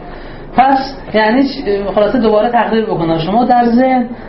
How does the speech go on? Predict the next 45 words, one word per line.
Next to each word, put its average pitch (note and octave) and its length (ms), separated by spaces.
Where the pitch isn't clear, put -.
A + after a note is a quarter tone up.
خلاصه G#3 320
همین A#3 300
یک A#3+ 140
رنگی A3 440
رو G3+ 100
فرض A3 300
بکنید G#3+ 380
که F#3+ 60
همه F#3 300
جا G3 200
این G3 100
خداوند F#3 520
متعال F3 440
نامتناهی E3 500
همه E3+ 300
جا F3 140
رو E3 60
فرا E3 300
گرفته. A#3+ 500
اگر F#3 280
بخواد F3+ 420
یک F#3 300
غیری G#3 440
غیر F3 280
از E3+ 100
این F3 180
کله E3+ 460
باشه، F3 300
باید G#3 220
یک A3+ 220
خلاصه F#3 360
دایره‌های G#3 1040
از F#3 160
این A3+ 120
جدا G3+ 300
بکنیم E3 400
که F#3+ 120
این A#3 160
همش G#3+ 300
حد F3+ 200
خوردن F#3 440
این A3+ 140
وجود G3 320
نامتناهی D3+ 800
است. - 200